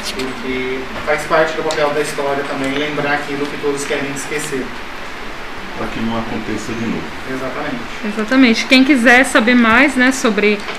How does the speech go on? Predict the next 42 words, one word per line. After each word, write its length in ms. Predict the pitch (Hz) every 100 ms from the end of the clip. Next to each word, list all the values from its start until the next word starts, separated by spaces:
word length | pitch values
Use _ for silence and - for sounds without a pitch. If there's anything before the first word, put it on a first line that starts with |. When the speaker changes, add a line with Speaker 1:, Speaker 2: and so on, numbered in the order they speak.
| - -
Speaker 3:
essa 400 | 196 - 233 202
tragédia, 540 | 208 214 220 240 240
tem 200 | 254 247
vários 720 | 220 220 240 294 269 240 220 208
vídeos 840 | 208 254 269 233 202 240 214 208
no 320 | 226 220 214
YouTube, 640 | 214 214 - 285 277 254
tem 300 | 254 277 277
o 60 | 262
livro, 480 | 226 247 311 269 247
né, 160 | 226
do 500 | 208 220 208 208 202
Mauro 300 | 202 208 214
Ventura, 600 | 220 220 214 254 262 262 254 - - - - -
que 80 |
é 60 | 233
bem 420 | 185 226 262 302
interessante 720 | 277 269 240 247 - 226 240
também. 240 | - 214 233
A 40 |
gente 220 | 240 233
tá 120 | 233 220
come-, 400 | - 233 226 208
eu, 180 | 220 220
né, 180 | 208 214
comecei 400 | 220 214 214 226
a 60 | 214
ler 240 | 208 220
agora, 520 | 202 190 196 233 285 294 - - - -
bem 220 | 208 240
bacana 560 | 247 - - 214 233 247
o 60 |
que 100 | 233
eu 60 | 208
tô 160 | 220 214
lendo 560 | 202 202 240 233 208
sobre 520 | 208 226 202 214 202 190 - - -
as 140 | 202 226
entrevistas 520 | 233 240 220 220 226
que 80 | 233
ele 120 | 220
conseguiu 680 | 240 - 254 185 226 247